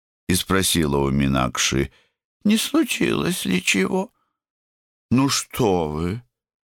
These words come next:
все прекрасно», заверила ее невестка.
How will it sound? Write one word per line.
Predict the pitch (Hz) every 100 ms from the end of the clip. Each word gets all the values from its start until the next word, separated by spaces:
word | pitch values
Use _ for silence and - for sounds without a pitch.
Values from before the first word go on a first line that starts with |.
| -
все | - 143 156
прекрасно», | - - 247 247 196 165 - - - - _ _ _ _
заверила | 92 104 95 90 85 82
ее | 82 80 80
невестка. | 78 73 71 - - - 95